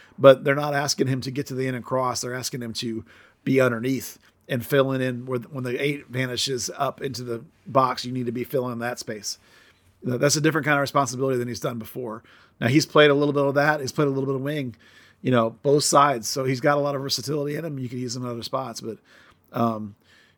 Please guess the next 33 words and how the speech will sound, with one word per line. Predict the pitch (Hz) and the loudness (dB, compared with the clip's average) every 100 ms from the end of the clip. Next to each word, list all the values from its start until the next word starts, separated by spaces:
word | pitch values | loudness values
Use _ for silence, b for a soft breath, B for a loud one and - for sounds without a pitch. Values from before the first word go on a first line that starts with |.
| _ | _
you | - | 2
know, | 131 120 - | 4 2 -4
he, | - - _ _ _ _ _ _ _ _ _ - | -20 -20 _ _ _ _ _ _ _ _ _ -6
you | 156 | -2
definitely | 131 - 190 190 156 147 | 10 10 10 2 0 -2
don't | 131 156 156 156 | 2 2 2 -2
look | 147 147 - | 0 -2 -2
at, | 131 135 123 - | -4 -4 -8 -2
I | 139 151 | 4 6
don't | 147 143 135 | 6 0 -4
look | 131 | -6
at | 135 | -6
him | 120 131 139 | -4 -2 -2
as | 123 120 | -2 -2
a | 120 | -4
massive | 113 120 123 123 131 - 131 117 101 b b b b _ | -4 -4 0 0 0 0 0 0 -4 b b b b _
problem | - 139 127 120 135 147 156 170 | -8 0 2 2 0 -2 -4 -4
by | 156 147 | 0 0
any | 151 156 156 135 - | 0 -6 -8 -10 -6
means. | 139 139 160 156 - b b b b - | -4 -4 -4 -8 -10 b b b b 0
Outside | 139 151 - 170 135 | 2 4 2 0 2
back | 143 143 | 2 2
is | 131 117 | -4 -6
not | 135 143 | -2 0
a | 147 | 0
position | 131 139 139 135 | -2 0 0 -2
that | 127 127 107 | -4 -4 -2
this | 147 143 | -2 0
organization | 147 131 127 117 139 - 120 | -2 -6 -6 -6 -6 -6 -6
generally, | 107 123 127 151 160 190 160 _ _ _ _ | -8 -4 -2 -2 -2 -6 -6 _ _ _ _
prior | - 135 139 | 8 10 10
to | 135 | 4
Nanu, | 120 123 127 143 156 | -4 -6 -6 -4 -6